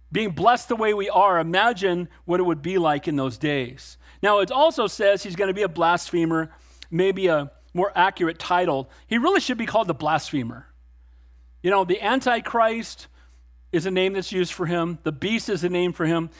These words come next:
But you see repeatedly that he is a blasphemer. He's a man who speaks against Almighty God and everything that God stands for. He speaks against his name, against the tabernacle, which is a picture of what takes place in heaven,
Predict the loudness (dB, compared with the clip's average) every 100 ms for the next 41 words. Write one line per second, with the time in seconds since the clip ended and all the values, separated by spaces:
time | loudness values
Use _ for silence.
0 | -20 -20 -4 -2 0 0 2 0 0 0
1 | 0 0 0 -2 0 0 0 0 2 2
2 | 2 -2 -2 -2 -2 -2 -2 0 0 2
3 | 0 -4 -6 -6 -4 -4 0 -2 -2 -2
4 | 0 0 0 -4 -4 -2 0 2 0 -4
5 | -18 -20 -20 -4 -2 -2 2 2 0 -4
6 | -2 0 0 0 0 -2 -2 -2 -4 -4
7 | -4 -2 -6 -4 -2 -2 -2 -4 -4 -2
8 | 0 0 -2 -4 -10 _ -20 -20 -20 -8
9 | -2 -2 -2 -8 0 2 2 0 -2 -2
10 | -2 -4 -4 -8 -6 -4 -4 -4 -4 -6
11 | -4 -4 -2 -6 -2 -2 -2 -6